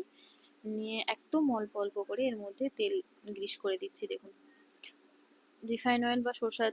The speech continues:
তেল যা যেটা আপনার যেটা থাকবে সেটা একটুখানি গ্রিস করে নেবেন। নিয়ে একটু, একটু একটু করে, বেশি না, আপনার, আমার কাছে যেই চামচ ছিল তার আমি হাফ চামচ করে করে দিয়েছি। একটু কম কম করেই দেবেন, কারণ ওটা ফুলে গেলে উপর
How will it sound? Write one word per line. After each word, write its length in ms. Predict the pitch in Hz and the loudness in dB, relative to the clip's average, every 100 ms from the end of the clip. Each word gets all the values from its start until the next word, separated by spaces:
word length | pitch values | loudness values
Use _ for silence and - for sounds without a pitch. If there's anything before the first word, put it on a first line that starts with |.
| - | 2
তেল 160 | 240 254 | 0 2
যা 180 | 240 240 | 6 6
যেটা 260 | 226 233 254 | 6 4 4
আপনার 240 | 233 233 226 | 2 2 -2
যেটা 260 | 220 208 233 | -2 2 0
থাকবে 340 | - 208 247 311 | 2 -2 2 0
সেটা 220 | 240 214 | 2 0
একটুখানি 460 | 208 - - 220 370 - _ 214 | -2 -4 -6 -4 -4 -6 _ -8
গ্রিস 220 | 202 202 | -2 -2
করে 140 | - 190 | -2 -4
নেবেন। 220 | 196 202 | -4 -6
নিয়ে 240 | 208 233 233 | -4 -4 -4
একটু, 200 | - - - | -6 -4 2
একটু 240 | - - | 2 4
একটু 200 | 262 - 226 | 0 0 0
করে, 180 | 233 226 | 2 4
বেশি 240 | 208 - | 2 0
না, 100 | 233 311 - - - - - - | -2 -2 -6 -20 -20 -20 -6 -2
আপনার, 260 | 214 220 214 | 0 2 2
আমার 220 | 208 214 | 2 0
কাছে 160 | 220 226 | -4 -2
যেই 140 | 226 220 | 0 2
চামচ 220 | 202 214 | 0 -2
ছিল 140 | 240 254 | 0 2
তার 160 | 214 | 2
আমি 140 | 208 214 | 2 -2
হাফ 140 | 214 208 | -4 -2
চামচ 260 | - 214 214 | 0 -2 0
করে 140 | 214 202 | 0 2
করে 180 | 208 202 | 2 0
দিয়েছি। 400 | 196 196 - 330 320 | 0 0 0 -2 -4
একটু 180 | - - | -4 -4
কম 180 | 214 208 202 | 0 -2 0
কম 140 | 202 202 | -2 0
করেই 280 | 208 285 381 _ _ _ _ - | 2 2 0 _ _ _ _ -2
দেবেন, 280 | 208 208 269 | 0 2 4
কারণ 200 | 233 202 | 6 4
ওটা 140 | 196 208 | 2 -2
ফুলে 300 | - 214 202 | -2 2 4
গেলে 180 | 208 247 | 4 2
উপর 180 | - | 0